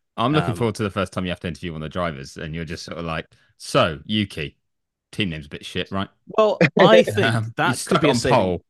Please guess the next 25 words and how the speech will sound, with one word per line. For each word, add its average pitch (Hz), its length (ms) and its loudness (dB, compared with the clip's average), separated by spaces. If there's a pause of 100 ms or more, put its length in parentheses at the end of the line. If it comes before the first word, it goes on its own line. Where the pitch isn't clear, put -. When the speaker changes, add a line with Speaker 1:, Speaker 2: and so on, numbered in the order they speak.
Speaker 1:
<laughs> - 80 -4 (680)
Speaker 2:
<laughs> - 440 -4
That 220 160 4
could 220 80 0
be 208 80 8
a 180 40 2
saving 160 320 4
grace, 127 260 0
though, 95 120 -2
'cause 98 120 -8
I 117 60 0
imagine 131 340 -4
Ricciardo 120 440 -2
at 87 60 -6
least 101 240 -6
is 90 80 -14
gonna 95 180 -6
have 92 100 -8
a 95 40 -4
lot 90 100 -8
of - 80 -12
fun 90 180 -8
with 80 100 -12
that 76 140 -12
name. 71 260 -16